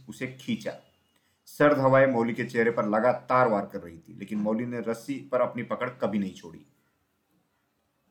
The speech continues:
जल्द ही मौली को बर्फ के टुकड़ों के बीच कालिक दिखाई दी। उन्हें जमी हुई हवा के बीच से भयभीत आवाजें सुनाई दी। उसके सामने एक छोटी लकड़ी, छोटा लकड़ी का घर था, जो धू धू करके जल रहा था।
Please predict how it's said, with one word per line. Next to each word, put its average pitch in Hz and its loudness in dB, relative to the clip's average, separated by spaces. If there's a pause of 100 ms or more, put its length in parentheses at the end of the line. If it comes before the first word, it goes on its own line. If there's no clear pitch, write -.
(1080)
जल्द 139 4
ही 156 6
मौली 143 4 (680)
को 147 -4
बर्फ 127 4
के 156 2
टुकड़ों 127 -4
के 127 -2
बीच 127 -4 (400)
कालिक 135 2
दिखाई 104 -4
दी। 87 -12 (300)
उन्हें 120 0
जमी 127 2
हुई 131 -2
हवा 120 2
के 123 -2
बीच 117 -6
से - -6
भयभीत 113 -2
आवाजें 104 0
सुनाई 92 -12
दी। 80 -18 (240)
उसके 107 -8
सामने 127 0
एक 131 -4
छोटी 131 -6 (320)
लकड़ी, 120 -2 (540)
छोटा 143 2
लकड़ी 135 2
का 131 0
घर 123 2
था, 139 4
जो 117 -2
धू 120 -8
धू 131 -4
करके 110 -2
जल 104 -2
रहा 92 -12
था। - -20